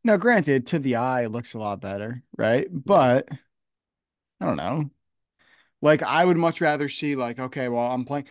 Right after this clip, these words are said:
Speaker 1: 'cause at the end of the day, right? Like, I, I remember I was having this conversation with Stephen Paul about this once, 'cause he, he, um, that was an unnecessary name drop, but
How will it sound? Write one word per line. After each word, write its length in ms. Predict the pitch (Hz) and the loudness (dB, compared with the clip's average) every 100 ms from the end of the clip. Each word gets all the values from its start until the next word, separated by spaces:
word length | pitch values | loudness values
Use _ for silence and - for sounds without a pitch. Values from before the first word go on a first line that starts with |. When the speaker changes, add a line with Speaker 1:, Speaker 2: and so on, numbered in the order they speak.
| - | -6
Speaker 1:
'cause 100 | 233 | -2
at 100 | 233 | 0
the 60 | 302 | 2
end 120 | 254 | 2
of 60 | |
the 60 | 175 | 2
day, 180 | 143 127 | 2 2
right? 180 | 139 170 | 0 -2
Like, 120 | 165 | -6
I, 60 | |
I 100 | 202 | -4
remember 260 | 226 262 202 | -2 0 0
I 60 | 156 | -2
was 120 | 151 | -4
having 180 | 143 135 | -6 -6
this 100 | - | -8
conversation 520 | 135 127 131 120 120 | -8 -8 -6 -6 -8
with 80 | 117 | -6
Stephen 280 | 131 117 | -4 -4
Paul 220 | 110 110 113 | -6 -6 -4
about 200 | 123 120 | -6 -8
this 160 | 120 | -8
once, 220 | 135 131 | -6 -6
'cause 240 | - 113 - - - _ _ | -6 -10 -10 -20 -20 _ _
he, 360 | 143 147 135 - | 4 4 4 -2
he, 360 | 120 131 127 117 | 0 2 2 0
um, 420 | 110 107 107 107 _ _ _ _ _ _ _ _ - | -4 -4 -10 -16 _ _ _ _ _ _ _ _ -6
that 140 | 117 | -6
was 220 | 113 - - | -4 -8 -8
an 180 | 117 123 127 | -6 -4 -2
unnecessary 480 | 113 104 - 95 | -2 -4 -8 -6
name 180 | 101 104 | -6 -4
drop, 300 | 107 110 - | -2 -2 -2
but 200 | 127 - | -6 -6